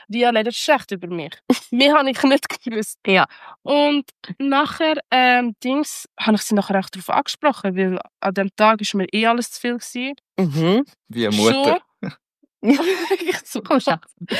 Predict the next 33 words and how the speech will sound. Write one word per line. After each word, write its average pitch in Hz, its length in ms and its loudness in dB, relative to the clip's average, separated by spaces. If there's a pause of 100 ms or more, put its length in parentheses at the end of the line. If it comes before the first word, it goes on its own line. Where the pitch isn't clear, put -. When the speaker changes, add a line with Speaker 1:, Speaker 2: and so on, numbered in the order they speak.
(400)
Speaker 2:
Sag's - 380 0
ihr 170 220 2
nicht. - 220 -8 (300)
Speaker 1:
<laughs> - 800 -2
Eben, 214 560 -2
und 220 440 -8
da 220 60 -2
habe 220 120 -2
ich 208 80 -6
sie - 80 -6
einfach 196 140 -6
darauf 196 200 -8
angesprochen. 269 640 -2
Ja, 254 220 4
klar, 254 240 0
dass 247 160 -6
sie 220 60 -6
mit 196 180 -6
Angie 233 300 0
gerade 240 280 -2
dort 233 160 -4 (140)
war, 233 360 -4 (400)
vielleicht 185 640 -4
nicht 190 160 0
gerade 190 240 -2
optional, 190 600 2
aber 170 280 -2 (240)
ich 196 100 -6
habe 196 100 0
sie 190 160 -2
ganz 202 320 2
normal 185 460 4
angesprochen. - 640 -2